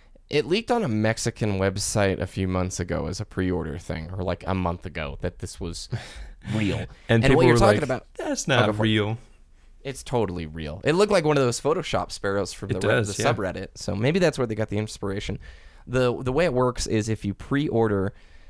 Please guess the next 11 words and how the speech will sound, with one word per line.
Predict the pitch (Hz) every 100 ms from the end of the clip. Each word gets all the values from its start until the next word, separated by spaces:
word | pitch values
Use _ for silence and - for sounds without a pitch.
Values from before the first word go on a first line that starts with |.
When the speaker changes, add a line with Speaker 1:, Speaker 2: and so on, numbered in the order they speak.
| - -
Speaker 1:
the | -
game, | 107 104 87 90 - - -
you | - 110
have | 101 104 101 95 85 - - - - - - -
got | 123 117
access | 110 113 - 110
to | - 101
forge | - 123 117 101 92 - - - -
the | 107 -
Iron | 107 104 101 98 87 - - - - -
Gjallarhorn, | 98 92 113 85 -